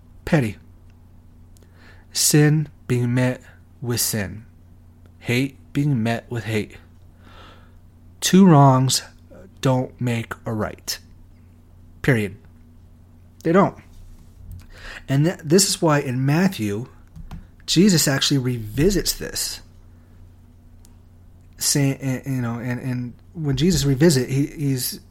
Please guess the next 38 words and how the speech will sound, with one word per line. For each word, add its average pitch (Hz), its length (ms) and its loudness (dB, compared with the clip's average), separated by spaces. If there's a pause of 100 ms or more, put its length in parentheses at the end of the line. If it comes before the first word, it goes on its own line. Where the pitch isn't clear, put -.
he's 139 180 -2
doing 170 280 6
it 143 100 -2
to 135 100 -4
bring 131 240 0
clarity 139 540 0
to - 120 -8
what 120 140 -4
we 113 120 -6
should 120 280 -4
do. 147 100 -10
So 127 180 -6
if - 180 -16
we 143 240 -6
go 151 180 0
all 147 80 4
the 143 80 4
way 139 80 2
back 127 280 0
to - 100 -8
Matthew 113 320 -4
chapter - 320 -6
five 127 280 -2
again. 82 300 -10 (920)
All 120 80 -4
right, 104 200 -2
so 113 160 -4
Matthew 139 440 0
chapter 139 320 -2
five, 117 360 -2
and 120 100 -4
we're 117 60 -2
looking 131 300 -4
at 107 80 -8
verses 113 300 -4
thirty-eight 117 520 -2
through 123 100 -8
forty-two. 104 560 -6